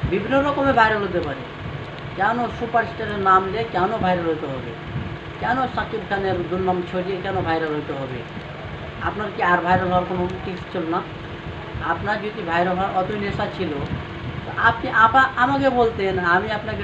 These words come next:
টিপস দিতাম যে এই মাধ্যমে ভাইরাল হওয়া যাবে। কেন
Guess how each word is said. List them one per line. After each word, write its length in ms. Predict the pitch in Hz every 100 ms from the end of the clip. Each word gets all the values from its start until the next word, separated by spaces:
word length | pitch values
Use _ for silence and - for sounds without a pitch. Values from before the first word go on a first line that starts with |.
| -
টিপস 280 | 226 214 180
দিতাম 360 | 185 175 165 165 -
যে 120 | 170 180
এই 280 | 202 214 208 - - -
মাধ্যমে 380 | 185 175 180 175
ভাইরাল 280 | 156 165 160 151
হওয়া 140 | 160 160
যাবে। 280 | 156 135 135 - - - - - - - - - - -
কেন 120 | -